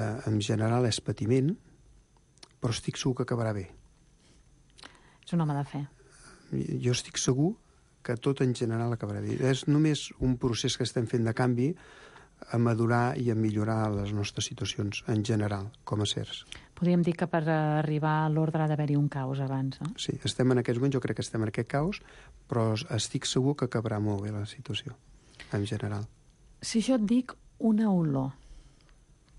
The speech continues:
Speaker 2: quina olor t'arriba als teus sentits?
Speaker 1: <laughs> L'olor no és una, no és una, una essència en concret, sinó que és, eh, la, la,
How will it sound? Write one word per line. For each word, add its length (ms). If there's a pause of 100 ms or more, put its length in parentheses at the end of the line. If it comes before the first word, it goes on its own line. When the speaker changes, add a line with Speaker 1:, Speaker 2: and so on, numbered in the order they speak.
(200)
Speaker 2:
quina 340
olor 160
t'arriba 320
als 160
teus 160
sentits? 480 (320)
Speaker 1:
<laughs> 320
L'olor 340
no 140
és 160
una, 300
no 140
és 200
una, 140 (260)
una 240
essència 720 (160)
en 120
concret, 440
sinó 240
que 120
és, 180 (460)
eh, 280 (1000)
la, 280 (180)
la, 240